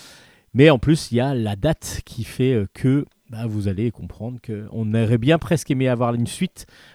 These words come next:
pour voir un petit peu comment ça allait se dérouler pour eux. Mais c'est peut-être dans un nouvel album qui s'appellera peut-être pas Crystal quatre cent dix-sept. Alors, le nom de, le titre de l'album a vraiment, euh, quelque chose de précis. C'est dès la première page, on va comprendre pourquoi Crystal quatre cent dix-sept.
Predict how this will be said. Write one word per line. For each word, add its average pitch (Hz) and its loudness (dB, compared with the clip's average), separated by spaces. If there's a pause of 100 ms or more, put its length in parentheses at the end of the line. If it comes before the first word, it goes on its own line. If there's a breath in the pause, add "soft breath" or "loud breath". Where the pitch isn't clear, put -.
pour 113 0
voir 131 0
un 123 -2
petit - -14
peu 139 0
comment 127 2
ça 120 -2
allait 113 0
se 101 -4
dérouler 110 2
pour 110 -4
eux. 143 -2 (480 soft breath)
Mais 113 2
c'est - -2
peut-être 185 -2
dans 127 -2
un 131 0
nouvel 143 -2
album 110 -2 (240)
qui - -14
s'appellera 104 -4
peut-être - -4
pas 85 -8
Crystal 147 -2 (120)
quatre 131 -4
cent 113 -2
dix-sept. 107 -2 (260 loud breath)
Alors, 117 0
le 131 6
nom 165 0
de, 110 2
le 104 2
titre - -4
de 107 -2
l'album 117 2 (280 soft breath)
a - -4
vraiment, 131 0
euh, 113 -2
quelque 107 -2
chose 151 0 (220)
de 101 -4
précis. - -4 (300 soft breath)
C'est - -2
dès 110 4
la 123 6
première 110 -2
page, 131 2
on 107 0
va 98 -2
comprendre 107 -6
pourquoi 131 -4
Crystal 127 -6
quatre 110 -6
cent 110 -4
dix-sept. 101 -4